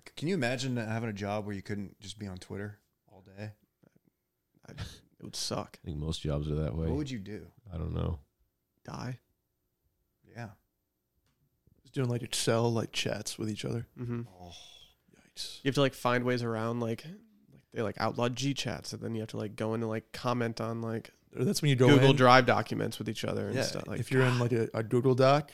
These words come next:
Speaker 4: or a Goo-, like, a Google Sheet, and you're just typing in, like, you're texting, so you just type in a cell, and then the other person sees it and erases it and types back in the
Speaker 2: See,
Speaker 4: same
Speaker 2: that's a good
Speaker 4: cell.
Speaker 2: move. That's a good move.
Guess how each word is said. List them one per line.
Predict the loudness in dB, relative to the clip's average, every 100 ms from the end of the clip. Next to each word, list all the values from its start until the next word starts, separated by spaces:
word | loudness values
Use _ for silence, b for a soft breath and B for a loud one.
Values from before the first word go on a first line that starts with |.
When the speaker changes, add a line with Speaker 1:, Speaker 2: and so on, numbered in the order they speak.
| -20 -6
Speaker 4:
or | -4
a | -2
Goo-, | 0 0
like, | 0 0
a | -2 -4 -2
Google | -2 0
Sheet, | -2 -2 -2 -4 _ _ _ _
and | -4
you're | -2
just | 2
typing | 4 4 4
in, | 0 0
like, | -4
you're | -4
texting, | -2 0 0 -2 -2
so | -2
you | -2
just | 0
type | 2 2
in | 4
a |
cell, | 2 4 4 0 -2 _
and | -4
then | -2 -2 -6 -4
the | -2
other | 0
person | 0 2
sees | 2 2 0
it |
and | -2
erases | -2 0 0 -2
it | -4
and | -4
types | -4 -4
back | -4 -4
in | -2
the |
Speaker 2:
See, | 6
Speaker 4:
same | 8
Speaker 2:
that's | 10
a |
good | 8
Speaker 4:
cell. | 6
Speaker 2:
move. | 4 0
That's | -6 -8
a |
good | -6
move. | -8